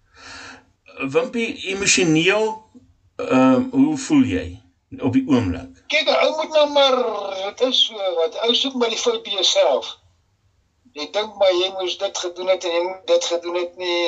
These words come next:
Speaker 2: en jy moes, is maar 'n stryd. Ek meen, die aard lê ook maar hier en veg maar met jou kop.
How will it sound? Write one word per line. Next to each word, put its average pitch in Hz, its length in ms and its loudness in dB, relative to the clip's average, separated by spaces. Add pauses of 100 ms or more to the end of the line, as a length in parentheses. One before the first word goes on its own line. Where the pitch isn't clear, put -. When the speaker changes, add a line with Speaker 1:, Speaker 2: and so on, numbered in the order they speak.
Speaker 2:
en 147 100 -14
jy 147 160 -6 (160)
moes, 147 180 -4 (360)
is 196 60 -12
maar 233 200 2
'n - 140 0
stryd. 135 280 -2 (280)
Ek 139 200 -18
meen, 156 200 -6
die 147 200 -4
aard 220 320 4
lê 175 160 -2 (120)
ook 202 160 -8
maar 185 120 2
hier 180 480 -2
en 135 80 -6 (640)
veg 202 280 0
maar 185 160 4
met 175 100 -2
jou 165 120 -2
kop. - 380 -2